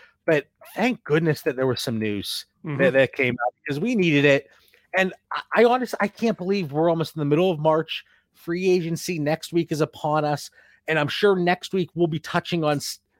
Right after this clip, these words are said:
Speaker 1: maybe, maybe some free agency thoughts that we just didn't think of or discuss tonight. But finally, th-, this, this is one of my favorite times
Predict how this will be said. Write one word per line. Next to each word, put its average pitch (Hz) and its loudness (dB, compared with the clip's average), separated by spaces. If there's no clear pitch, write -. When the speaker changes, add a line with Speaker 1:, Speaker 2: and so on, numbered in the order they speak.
Speaker 1:
maybe, 185 2
maybe 185 0
some 170 -2
free 180 0
agency 151 -2
thoughts - 0
that 156 -4
we 143 -2
just 131 -4
didn't 135 -6
think 139 -4
of 135 2
or 151 0
discuss 135 0
tonight. 147 -2
But 160 4
finally, 170 4
th-, 156 -4
this, 185 0
this 190 0
is 196 -2
one 202 2
of 196 2
my 208 2
favorite 202 0
times 139 -2